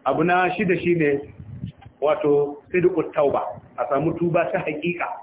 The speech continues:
Wannan kuma ba zai faru ba sai ta hanyar a yi musu wa'azi, a ganar da su. Sa'annan banda wannan abu na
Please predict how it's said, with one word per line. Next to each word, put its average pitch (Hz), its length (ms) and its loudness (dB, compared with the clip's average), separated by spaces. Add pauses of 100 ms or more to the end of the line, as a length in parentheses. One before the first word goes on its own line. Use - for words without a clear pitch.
(920)
Wannan 165 240 0
kuma 160 220 2
ba 156 60 0
zai 143 100 0
faru 131 200 0
ba 135 120 0
sai 135 120 -2
ta 143 80 -2
hanyar 143 280 0
a 123 60 0
yi 123 40 2
musu 135 200 -2
wa'azi, 127 380 0 (760)
a 120 80 0
ganar 147 360 2
da 120 80 -2
su. - 120 -10 (1400)
Sa'annan 196 600 2
banda 208 240 2
wannan 196 260 4
abu 170 160 2
na 190 180 4